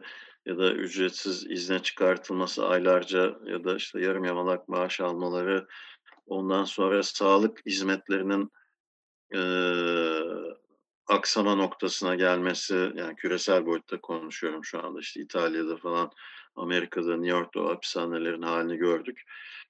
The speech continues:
Yani dolayısıyla şunu insanlık anlamış olmalı ki, yani, e, bizim sağlığa ve eğitime tabii çok daha fazla devlet olarak yatırım yapmamız gerekiyor. Her şeyi siz özel sektöre,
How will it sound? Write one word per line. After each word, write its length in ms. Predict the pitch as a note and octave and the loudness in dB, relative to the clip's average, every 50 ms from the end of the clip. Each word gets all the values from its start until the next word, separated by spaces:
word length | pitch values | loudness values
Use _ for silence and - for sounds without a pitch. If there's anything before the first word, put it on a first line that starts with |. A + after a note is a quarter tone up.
| _ _ | _ _
Yani 260 | - G2 G2+ G2 G2 G#2 | -2 0 0 2 4 6
dolayısıyla 480 | A2 G#2+ A#2 B2 B2+ A2+ - - C3+ | 6 8 8 8 6 4 2 -2 -2
şunu 440 | - - - A#2+ C3 C3+ B2 - - - | -2 -2 2 4 4 4 4 2 0 -2
insanlık 560 | G#2+ G2+ G2 F#2+ - G2+ F#2 F2+ F2+ F2+ - | -2 -2 -2 0 0 0 2 2 0 -2 -2
anlamış 460 | G2 F#2+ F2+ F2 F2 F2+ F2+ - - | -2 -2 -2 0 -2 -2 -4 -4 -4
olmalı 420 | - G2 F#2+ F#2 F#2 G#2+ B2+ D3 D3 | -4 -4 -2 -2 -2 0 0 0 0
ki, 280 | - - F#2 E2 - - | 0 0 -2 -2 -2 -4
yani, 380 | - - G2 F#2+ F#2 F#2 F2+ F2 - _ _ _ _ _ _ _ _ _ _ - | -4 -2 0 0 0 0 0 -2 -6 _ _ _ _ _ _ _ _ _ _ -4
e, 60 | - F#2+ F#2+ F2+ F2 E2+ E2+ E2+ E2 D#2+ D#2+ | -2 0 2 2 2 2 2 2 0 -2 -2
bizim 480 | - G2+ F#2+ G#2+ A#2 B2 B2+ B2 - _ - | -2 -2 0 0 0 0 0 -2 -8 _ -12
sağlığa 840 | - - - G2 G2 G2 G2 F#2+ G2 G#2 A2 A2+ B2+ C#3 - - - - | -6 0 2 4 6 6 6 6 6 6 8 8 8 6 4 0 -6 -2
ve 120 | - A2 A2+ | 2 4 4
eğitime 560 | A#2 A2 G2+ G2 G2 F#2+ - G2 F#2+ F#2+ F#2 | 6 6 6 6 4 4 0 0 0 0 2
tabii 380 | - - F2 E2 G#2 C3 C#3+ C#3+ - - - - - _ - | 0 0 0 2 2 2 0 0 -4 -14 -20 -20 -20 _ -6
çok 280 | - - A2 A2 - | -2 -2 -2 0 0
daha 200 | - G2+ F#2+ F#2 | 2 4 4 4
fazla 440 | F2 F#2 F2+ E2+ E2+ F2+ A2+ A#2+ G#2+ | 4 2 2 2 2 2 0 0 2
devlet 420 | G2 F#2+ F#2+ F#2+ G2+ G#2+ G#2 - - | 4 4 6 6 4 2 2 0 0
olarak 340 | E2+ E2+ F2 A2 A#2 - | 0 0 2 0 0 0
yatırım 380 | G2 G2 F#2+ - - G#2 G#2+ G2+ | 0 -2 0 0 0 0 2 2
yapmamız 500 | F#2 E2 - - - D#2+ D#2 D2+ D2 D2 | 2 2 0 -2 -6 -8 -8 -8 -10 -8
gerekiyor. 400 | D2+ C#2+ C#2+ - - - D#2 D#2+ | -8 -8 -8 -8 -6 -6 -4 0
Her 200 | F2+ F#2+ F#2+ F#2 | 2 2 2 2
şeyi 180 | - - G2 F#2 | 2 0 -2 -4
siz 180 | F2 F2 F2 | -4 -4 -4
özel 340 | G2+ F#2+ F#2 F2 G2+ G2 G2 | -2 -2 0 2 4 4 2
sektöre, 580 | - - F#2+ F2 - - - F#2 F#2 F2 E2 | 2 0 -2 -4 -4 -4 -4 0 0 0 -2